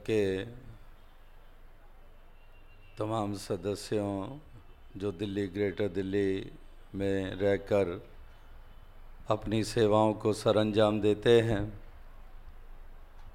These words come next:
लगातार ये सेवाओं में योगदान देते चले जा रहे हैं।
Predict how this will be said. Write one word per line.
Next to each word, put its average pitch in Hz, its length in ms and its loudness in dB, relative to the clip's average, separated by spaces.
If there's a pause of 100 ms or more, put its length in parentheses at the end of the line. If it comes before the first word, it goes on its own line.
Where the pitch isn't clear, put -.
(1080)
लगातार 107 800 6 (1800)
ये 110 160 2
सेवाओं 107 500 4
में 107 600 0
योगदान 104 480 4
देते 104 340 4
चले 104 300 2
जा 101 200 6
रहे 110 380 6
हैं। 110 300 -4